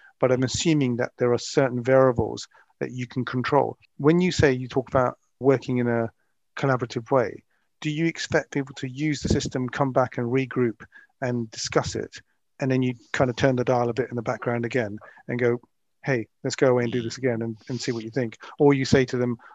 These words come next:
Speaker 1: "Look, you've suggested X, Y, Z. Well, let's just tune the thing in the background and see what the impact of that will be." Is that
Speaker 2: Mm.
Speaker 1: what you do?
Speaker 2: We can tune it,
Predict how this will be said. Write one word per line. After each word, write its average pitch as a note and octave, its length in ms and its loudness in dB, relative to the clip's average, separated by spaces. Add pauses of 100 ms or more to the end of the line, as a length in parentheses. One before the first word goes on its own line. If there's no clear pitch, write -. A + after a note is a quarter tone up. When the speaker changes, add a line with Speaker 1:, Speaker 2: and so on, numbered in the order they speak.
Speaker 1:
"Look, C3+ 200 4 (360)
you've C#3+ 200 2
suggested - 420 0
X, C3 220 -2
Y, B2 160 2
Z. A#2 240 0 (280)
Well, D#3 120 4
let's - 140 -2
just - 200 -6
tune C#3+ 280 0
the B2+ 80 -2
thing C3 160 -2
in B2 100 0
the B2 60 0
background A#2 560 -4 (260)
and B2+ 100 -4
see - 140 -6
what B2 160 -2
the C3 80 -2
impact B2+ 300 -2
of B2 80 -4
that C3 160 -2
will B2+ 80 -2
be." A2 320 -4 (400)
Is F#2+ 220 -4
that C#3 60 4
Speaker 2:
Mm. - 40 0
Speaker 1:
what C3 100 -6
you C3 80 -4
do? B2+ 220 2 (360)
Speaker 2:
We F#2 200 -6
can F2 440 -2
tune D#2+ 380 -4
it, - 140 -10